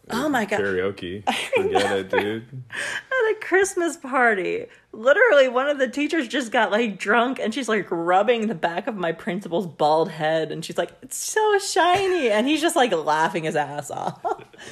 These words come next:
Speaker 1: Like, and, and
Speaker 2: Anything goes.
Speaker 1: Yep.
Speaker 2: There's actually a specific term, um, what is the name of that term? Basically,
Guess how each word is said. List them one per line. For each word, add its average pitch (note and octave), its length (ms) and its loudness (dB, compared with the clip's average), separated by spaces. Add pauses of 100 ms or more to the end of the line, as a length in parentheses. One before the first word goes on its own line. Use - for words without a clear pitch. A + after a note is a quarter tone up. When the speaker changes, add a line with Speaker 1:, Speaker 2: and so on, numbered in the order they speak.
(340)
Speaker 1:
Like, - 280 -14
and, D#4 160 -4 (200)
and C5 360 -6
Speaker 2:
Anything A2+ 640 -8
goes. A2 320 -12 (120)
Speaker 1:
Yep. G#3+ 440 -4 (400)
Speaker 2:
There's C#3+ 160 -4
actually B3+ 260 -4
a - 20 0
specific D3 540 -8
term, C#3+ 480 -8
um, G#2 380 -8 (840)
what A#2 280 -10
is G#2 160 -12
the F#2+ 100 -12
name G2 260 -10
of E2+ 100 -14
that F#2 200 -10
term? E2+ 460 -18 (640)
Basically, A#2 640 -2